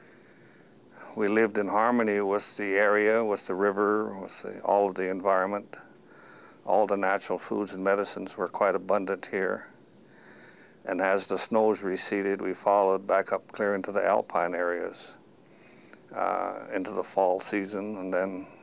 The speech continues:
storing our food that we had gathered all spring and summer. We picked it up on the way back here to Hanford.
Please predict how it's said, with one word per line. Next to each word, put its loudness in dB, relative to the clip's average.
storing 4
our 2
food 2
that 0
we -2
had 0
gathered 2
all 4
spring -2
and -10
summer. -6
We -8
picked -2
it 2
up 4
on 2
the 0
way 0
back 0
here -4
to -6
Hanford. -4